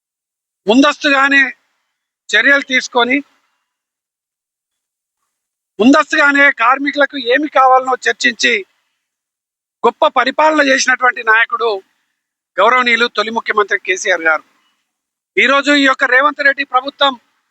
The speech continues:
ఏర్పడ్డ తర్వాత సింగరేణి నిధులను అన్నిటిని కూడా దుర్వినియోగం చేయడంతో పాటు సింగరేణిలో పూర్తిగా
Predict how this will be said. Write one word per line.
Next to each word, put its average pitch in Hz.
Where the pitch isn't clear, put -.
ఏర్పడ్డ 285
తర్వాత 269
సింగరేణి 311
నిధులను 294
అన్నిటిని 285
కూడా 285
దుర్వినియోగం 294
చేయడంతో 233
పాటు 190
సింగరేణిలో 320
పూర్తిగా 349